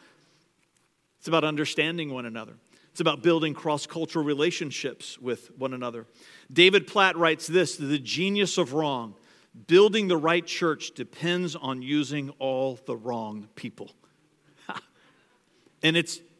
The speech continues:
the people that you think are wrong because they look different than you, because they sound different than you, because they have perspectives that are so different from you, you're not even sure they're going to heaven. Yeah, right?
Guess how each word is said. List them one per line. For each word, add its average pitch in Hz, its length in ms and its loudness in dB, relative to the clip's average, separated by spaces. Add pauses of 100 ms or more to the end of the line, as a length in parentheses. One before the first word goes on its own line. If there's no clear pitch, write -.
(140)
the 151 80 -6
people 160 320 -6
that 143 140 -6
you 135 100 -6
think 117 260 -10
are 104 60 -10
wrong 92 260 -20 (640)
because 156 300 2
they 160 120 2
look 175 220 -4
different 135 300 -6
than 113 160 -10
you, 104 160 -14 (440)
because 160 300 2
they 165 100 0
sound 196 500 -4
different 127 320 -12
than 120 160 -10
you, 101 260 -12 (360)
because 180 320 4
they 190 100 6
have 196 160 4
perspectives 180 640 -2
that 170 140 2
are 156 120 0 (120)
so 185 240 2
different 185 520 2
from 160 220 -4
you, 175 260 2 (140)
you're 170 160 4
not 185 180 2
even 160 160 -2
sure 185 220 2
they're 180 100 2
going 190 280 2
to 208 60 4
heaven. 247 300 0 (920)
Yeah, 240 200 4 (560)
right? 254 300 6